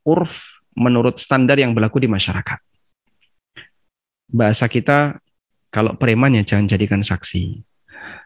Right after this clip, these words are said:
Nggak tahu sholat, nggak pernah sholat ya jangan dijadikan saksi.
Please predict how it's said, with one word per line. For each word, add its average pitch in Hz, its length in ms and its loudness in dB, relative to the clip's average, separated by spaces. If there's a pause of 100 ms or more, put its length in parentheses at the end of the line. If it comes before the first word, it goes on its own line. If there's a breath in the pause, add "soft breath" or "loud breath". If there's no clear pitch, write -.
(180 loud breath)
Nggak 131 160 2
tahu 127 240 2
sholat, 120 520 2
nggak 135 200 2
pernah 139 160 2
sholat 135 320 2
ya 113 160 2
jangan 120 240 2
dijadikan 107 480 -2
saksi. - 400 -8